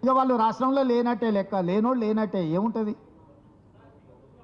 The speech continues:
రా-, ఏమన్నా పుస్తకం రాసుకొనేయండి.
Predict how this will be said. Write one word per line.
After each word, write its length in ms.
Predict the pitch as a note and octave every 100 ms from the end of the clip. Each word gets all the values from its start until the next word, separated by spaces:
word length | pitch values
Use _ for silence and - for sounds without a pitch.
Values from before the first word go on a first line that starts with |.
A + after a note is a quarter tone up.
| - - - - - - - G3 - - - - - - - - - - - - - - - - - - - D3
రా-, 280 | D#3 D#3
ఏమన్నా 480 | C#3+ D3+ E3+ F3+ E3+
పుస్తకం 460 | G3+ F#3 F#3+ F#3 F3+
రాసుకొనేయండి. 1040 | E3+ E3 - D#3 D3+ D3 C#3+ C#3+ C#3 C3+